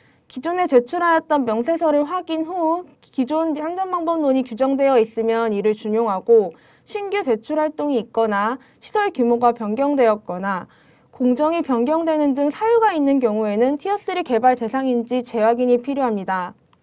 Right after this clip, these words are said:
지침 산정 방법론을 적용하기 위한 배출 개수가 지침에 규정되지 않았다면 이 역시 고유 배출 개수를 개발해야 합니다.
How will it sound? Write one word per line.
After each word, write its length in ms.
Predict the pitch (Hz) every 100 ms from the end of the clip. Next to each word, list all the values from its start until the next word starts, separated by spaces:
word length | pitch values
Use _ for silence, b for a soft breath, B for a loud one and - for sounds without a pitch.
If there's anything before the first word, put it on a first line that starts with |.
| _ _ _ _ _ _ _ _ _ b b b b _
지침 480 | 269 254 - 381 381
산정 360 | 415 403 427
방법론을 640 | 415 370 381 359 330 320 330
적용하기 580 | 254 247 302 294 285
위한 340 | 233 233 247 254
배출 360 | 226 208 262 247
개수가 520 | 233 226 233 240 214
지침에 500 | 220 - - 254 254
규정되지 600 | 254 226 254 240 233 240
않았다면 760 | 190 214 214 202 196 208 262 B B -
이 260 | 247 240
역시 420 | 196 180 - 285 285
고유 180 | 240 240
배출 340 | 233 226 233
개수를 420 | 214 202 220 269 277
개발해야 520 | 226 202 226 220 214
합니다. 500 | 196 - 190 180